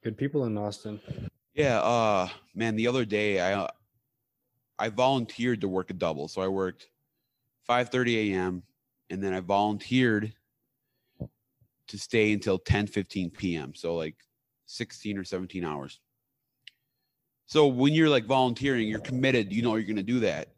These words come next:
Speaker 2: And it's like, mentally, you're prepared, you know, you're fine with it, you're content, you know. But when they hit you with that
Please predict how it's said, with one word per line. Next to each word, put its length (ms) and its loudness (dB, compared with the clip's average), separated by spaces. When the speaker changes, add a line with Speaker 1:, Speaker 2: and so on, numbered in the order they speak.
Speaker 2:
And 420 -2
it's 200 -6
like, 340 -2
mentally, 520 2
you're 200 0
prepared, 540 0
you 100 -2
know, 100 0
you're 120 0
fine 280 2
with 100 0
it, 280 0
you're 140 -4
content, 580 -4
you 100 -4
know. 260 -4
But 100 2
when 140 2
they 160 4
hit 220 6
you 140 6
with 180 4
that 280 4